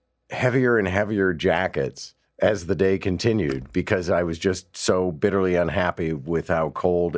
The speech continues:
it was yesterday. And so we continue today.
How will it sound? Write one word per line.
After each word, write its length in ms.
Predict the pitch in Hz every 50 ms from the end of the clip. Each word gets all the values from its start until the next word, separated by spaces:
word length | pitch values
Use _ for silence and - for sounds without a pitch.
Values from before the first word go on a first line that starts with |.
| - -
it 220 | 82 82 78 62
was 440 | 90 92 85 82 80 80 71 67 - -
yesterday. 680 | 87 82 82 82 85 82 - - 69 65 65 65 69 67
And 400 | 92 95 92 95 92 95 98 95
so 260 | - - - 139 139
we 160 | 143 135 131 123
continue 480 | - 117 107 104 - 113 110 107 95
today. 440 | 82 - - 80 73 69 69 90 98